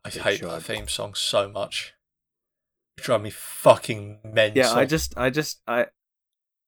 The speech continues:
Speaker 2: I just YouTubed it because I forgot that it was, like, <sighs>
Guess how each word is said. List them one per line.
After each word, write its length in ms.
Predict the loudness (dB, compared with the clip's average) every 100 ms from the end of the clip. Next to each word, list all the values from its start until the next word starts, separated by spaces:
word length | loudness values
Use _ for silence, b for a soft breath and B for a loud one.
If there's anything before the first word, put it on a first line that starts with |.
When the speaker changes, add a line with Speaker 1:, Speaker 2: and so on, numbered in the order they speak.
| _ _ _ -2
Speaker 2:
I 140 | 0
just 300 | 0 -4 -2
YouTubed 520 | -2 -2 0 -2 0 -2
it 180 | -2 -4
because 640 | -10 -6 -2 -2 -4 -12 -12
I 120 | -8 -8
forgot 560 | -8 -8 -2 -2 -2 _
that 180 | -4 -4
it 100 | -6
was, 460 | -8 -8 -8 -12 -8
like, 320 | -4 -4 -6 _ _ _ _ _ _ _ _ _ _ _ _ _ _ _
<sighs> 280 | -6 -4 -4